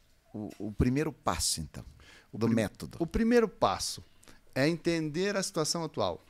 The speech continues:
Speaker 2: né?
Speaker 1: Das necessidades.
Speaker 2: Um médico não começa a, ou, ou não começa uma incisão, não, não sei o nome técnico
Speaker 1: Isso
Speaker 2: aqui,
Speaker 1: mesmo,
Speaker 2: né?
Speaker 1: uma incisão.
Speaker 2: Não começa uma incisão sem saber a, aonde que está o problema,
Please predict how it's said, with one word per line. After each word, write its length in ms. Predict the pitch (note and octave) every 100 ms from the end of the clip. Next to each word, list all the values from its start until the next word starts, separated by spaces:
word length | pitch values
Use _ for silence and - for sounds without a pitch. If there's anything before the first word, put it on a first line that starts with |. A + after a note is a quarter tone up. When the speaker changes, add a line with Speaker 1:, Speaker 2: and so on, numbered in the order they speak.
| -
Speaker 2:
né? 320 | - G#2 C#3+ D#3 - - - _
Speaker 1:
Das 200 | G#2 B2
necessidades. 840 | B2 A#2+ C3+ B2 G2+ C#2 - - - - -
Speaker 2:
Um 200 | E4 F#4
médico 720 | A#2 B2+ G3+ C4 - F4+ D4 - - _ -
não 300 | C#3 C#3+ D3
começa 760 | E3+ G#3+ A#3 B2+ C3 D#3+ - A2 -
a, 600 | G#2+ G#2 G#2 F#2+ F2+ F#2 - _ _ _ -
ou, 260 | G2+ G2 - _ _
ou 180 | A2+ A2
não 140 | A2+
começa 420 | A#2+ A2+ B2+ D3+ B2+
uma 160 | G#2
incisão, 500 | G2+ - G2 F#2 C3+
não, 160 | D#3 F#2
não 200 | F#2+ F#2+
sei 200 | - A2+
o 60 |
nome 200 | G#2 F#2+
técnico 300 | F#2+ A2 F#2+
Speaker 1:
Isso 100 | G#2
Speaker 2:
aqui, 80 | B3
Speaker 1:
mesmo, 220 | A3+ D3 C#3
Speaker 2:
né? 80 |
Speaker 1:
uma 60 | C3
incisão. 420 | F#3 D3 C3+ F#2+ F#2+
Speaker 2:
Não 100 | D3+
começa 480 | A#2 A2+ D3+ D#3+
uma 140 | C#3 B2
incisão 400 | B2 E3 D3 F3
sem 180 | G#3+ A#3+
saber 380 | C4+ A#3+ D#3+ G3
a, 200 | A3+ - - -
aonde 440 | - C3+ D#3+ A3+ A#3
que 120 | A3
está 240 | - E3
o 80 | E3+
problema, 580 | G#3 A#3+ C4+ B2+ F#2+